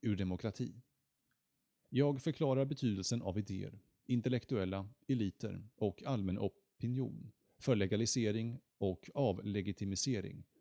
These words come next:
av statlig makt. I synnerhet diskuterar jag radikal decentralisering och snabb förökning av oberoende politiska entiteter som ett viktigt steg mot målet av en naturlig ordning baserad på privat egendom.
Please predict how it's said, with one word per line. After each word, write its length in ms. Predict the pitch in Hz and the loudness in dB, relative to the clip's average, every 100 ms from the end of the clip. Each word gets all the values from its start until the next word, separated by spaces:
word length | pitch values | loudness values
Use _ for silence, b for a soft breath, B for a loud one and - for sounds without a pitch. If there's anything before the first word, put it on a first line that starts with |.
| _ | _
av 160 | 95 82 | -2 0
statlig 520 | - 117 - 95 90 | -2 -2 -2 -6 -6
makt. 360 | 107 - - _ _ _ _ _ _ _ _ _ _ | -12 -12 -20 _ _ _ _ _ _ _ _ _ _
I 100 | 135 | 0
synnerhet 440 | - 139 127 143 | 2 2 4 4
diskuterar 460 | 131 - 135 117 117 | 2 0 0 2 4
jag 300 | 107 87 92 | 2 2 2
radikal 560 | 95 127 120 117 117 - | 0 0 2 2 0 0
decentralisering 1200 | 113 120 120 120 104 98 113 113 95 92 92 - | 2 2 2 -2 0 0 0 0 0 -2 -6 -8
och 180 | - 104 | -4 -2
snabb 380 | - 113 117 120 | 0 2 0 0
förökning 640 | 143 117 98 - 104 95 | 0 2 0 -2 -2 0
av 160 | 92 101 | -2 0
oberoende 580 | 117 101 95 98 107 104 | 0 2 2 2 0 2
politiska 580 | 127 107 90 104 - | 2 2 0 -4 -2
entiteter 680 | 95 95 127 139 107 - - - _ b b | -4 -4 0 -2 -2 -10 -12 -18 _ b b
som 160 | 135 | 0
ett 100 | 98 | 2
viktigt 360 | 104 143 - 117 | 2 2 2 0
steg 440 | - 113 98 95 | 2 2 2 2
mot 200 | 98 107 | 0 2
målet 560 | 120 107 95 87 - - | 2 2 0 -4 -10 -10
av 160 | - 92 | -2 0
en 120 | 87 | 0
naturlig 520 | 101 - 113 98 98 | -2 0 0 0 0
ordning 500 | 151 110 92 101 - - _ _ - | 0 0 0 -4 -6 -16 _ _ 0
baserad 420 | 131 117 113 104 | 2 2 0 0
på 100 | 98 | 0
privat 400 | 127 107 95 - | 2 2 2 2
egendom. 600 | 135 98 92 107 98 | 0 0 -2 -2 -6